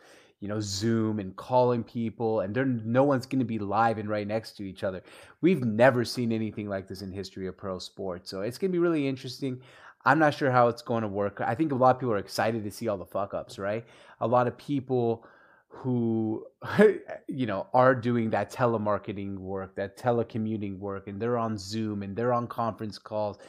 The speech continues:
and there's, like, a bunch of mishaps. Like, these are the people who are really excited to see the N F L draft kinda go through the same thing we all do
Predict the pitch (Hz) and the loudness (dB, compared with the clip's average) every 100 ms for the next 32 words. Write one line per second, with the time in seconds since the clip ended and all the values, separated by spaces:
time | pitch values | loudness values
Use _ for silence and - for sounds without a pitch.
0 | - - - - 143 147 147 127 131 123 | -20 -20 -10 -2 0 2 2 4 2 2
1 | 123 107 120 117 120 113 113 110 - 101 | 0 2 2 2 -4 -2 -2 -4 -4 -2
2 | 98 101 - 110 104 98 98 185 226 196 | -2 -4 -6 -6 -6 -8 -6 -4 0 0
3 | 139 - 139 135 120 95 92 90 107 110 | 0 -4 -10 -4 -4 -4 -6 -4 -2 0
4 | 107 87 - - - 104 113 123 123 - | -2 -6 -14 -10 -4 -2 0 -2 -6 -10
5 | - - _ - 143 - 131 135 127 - | -20 -20 _ -4 -2 -2 2 2 2 2
6 | 120 123 120 113 107 107 101 113 - 127 | 0 0 2 2 0 -2 0 0 -2 0
7 | 165 147 135 147 151 135 - 135 135 - | 2 4 4 4 0 -2 -2 -2 -2 -2
8 | 139 123 104 117 135 113 123 120 120 123 | -2 -2 0 2 4 4 4 2 -2 -2
9 | 123 - | -2 -4